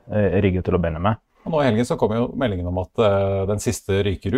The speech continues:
Speaker 2: ut. Altså, i august så var det denne West, eh, Aquila som, eh, de kansellerte. Nå var det West Libra, ikke sant?
Speaker 1: West Libra, ja.
Speaker 2: Og de sitter igjen uten,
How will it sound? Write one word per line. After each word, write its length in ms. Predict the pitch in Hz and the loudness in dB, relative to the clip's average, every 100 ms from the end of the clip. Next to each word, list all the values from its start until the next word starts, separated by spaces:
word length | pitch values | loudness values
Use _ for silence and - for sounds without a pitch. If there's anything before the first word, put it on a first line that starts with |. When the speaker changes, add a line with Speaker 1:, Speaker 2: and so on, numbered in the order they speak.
| 180 | 0
Speaker 2:
ut. 120 | 185 | 0
Altså, 240 | 165 113 135 | -2 -2 2
i 40 | 123 | 2
august 280 | 113 98 - | 2 -2 0
så 100 | 127 | 2
var 140 | 113 | 4
det 240 | 110 107 104 | 4 2 0
denne 240 | 98 95 | 0 2
West, 320 | 90 - - | 2 -2 -2
eh, 180 | 107 98 95 | 0 2 2
Aquila 480 | 95 98 85 98 107 | 0 -2 -2 -2 -2
som, 300 | 117 104 107 | -2 -2 -2
eh, 420 | 104 101 101 101 | -2 -2 -4 -4
de 120 | 107 | -2
kansellerte. 600 | 107 104 113 104 - 170 170 | -2 -2 0 0 0 -2 0
Nå 120 | 135 | 0
var 100 | 113 | 0
det 340 | 110 110 110 110 | 0 0 0 0
West 280 | 107 - - | -2 -2 -4
Libra, 520 | 95 87 85 101 151 | -2 -2 0 2 4
ikke 160 | 170 - | 2 0
sant? 200 | 170 190 | 0 2
Speaker 1:
West 160 | 120 | 4
Libra, 300 | 123 107 131 143 | 4 4 6 4
ja. 80 | 175 - _ | 2 -4 _
Speaker 2:
Og 80 | - | -2
de 60 | 165 | 0
sitter 240 | 180 180 240 | 2 2 2
igjen 120 | 147 | 4
uten, 440 | - 113 113 107 | 2 4 6 4